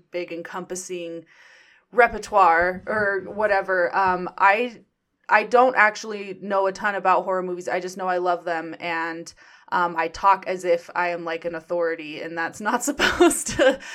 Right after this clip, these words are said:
actually be, that's not actually how I am. I just, um, horror fans, like, mega horror fans, intimidate me in the sense that, um, I feel like often they get really, um, possessive or, like, about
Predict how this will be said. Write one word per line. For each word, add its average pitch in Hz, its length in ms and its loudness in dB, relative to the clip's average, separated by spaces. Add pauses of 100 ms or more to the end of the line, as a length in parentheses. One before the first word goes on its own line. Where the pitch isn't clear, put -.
(140)
actually 208 520 0
be, 190 420 -6 (500)
that's 254 160 6
not 269 180 10
actually 240 380 8
how 208 200 4
I 196 100 4
am. 190 280 -2
I 196 140 0
just, 202 340 -10 (140)
um, 196 260 2
horror 220 380 0
fans, 226 600 -2
like, 175 180 0
mega 196 300 -4
horror 202 260 0
fans, 190 480 -4
intimidate 190 640 -6
me 185 120 -6
in 185 100 -6
the 180 80 -6
sense 180 300 -8
that, - 360 -4
um, 165 280 -4
I 175 100 -6
feel 190 260 -10
like 180 200 -2
often 175 440 2
they 170 100 -4
get 170 220 -6
really, 180 640 -4 (800)
um, 170 180 -2
possessive 175 500 -6
or, 165 180 -4 (200)
like, 170 380 -8
about - 460 -8